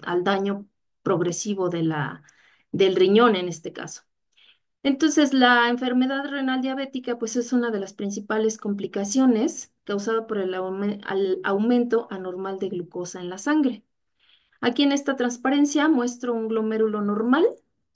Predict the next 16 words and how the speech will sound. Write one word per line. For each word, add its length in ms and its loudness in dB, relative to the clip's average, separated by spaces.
donde 360 4
todas 220 0
las 200 -4
estructuras, 1040 0
eh, 100 0
de 140 2
la, 500 2
de 180 4
la 140 4
nefrona, 640 4
pues, 160 0
se 100 0
ven, 320 2
eh, 600 -2
intactas, 1000 2
funcionales. 1080 0